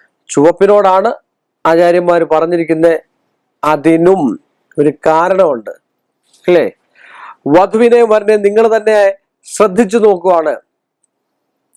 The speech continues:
ശ്രദ്ധിച്ചൊരു കല്യാണത്തിന് പോകുമ്പോൾ ശ്രദ്ധിക്കുക. ഒരു വധുവിനെ വരനെയും കൂടെ ശ്രദ്ധിച്ചു കഴിഞ്ഞാൽ സൗന്ദര്യം കൂടിയിരിക്കും അവർക്ക്, സംശയമില്ലാത്ത കാര്യമാണ്. ഒരാൾ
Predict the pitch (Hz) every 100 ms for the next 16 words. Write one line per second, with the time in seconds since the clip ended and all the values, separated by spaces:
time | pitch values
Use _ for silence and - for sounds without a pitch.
0 | _ - 208 196 240 202 196 202 202 220
1 | 202 202 185 185 180 185 170 _ _ _
2 | _ _ _ - - 175 208 170 147 -
3 | _ _ _ _ _ _ _ _ _ _
4 | _ _ _ _ _ 175 202 202 208 247
5 | 254 247 214 202 214 208 208 208 180 -
6 | _ _ - - 180 175 196 208 185 196
7 | 160 110 _ _ _ _ _ _ _ -
8 | 180 196 220 233 220 190 226 220 170 175
9 | 151 123 113 - _ - 175 - 220 214
10 | 196 175 143 98 - _ _ _ _ _
11 | _ _ _ _ _ _ _ _ _ _
12 | _ _ _ _ _ _ _ _ _ 160
13 | 196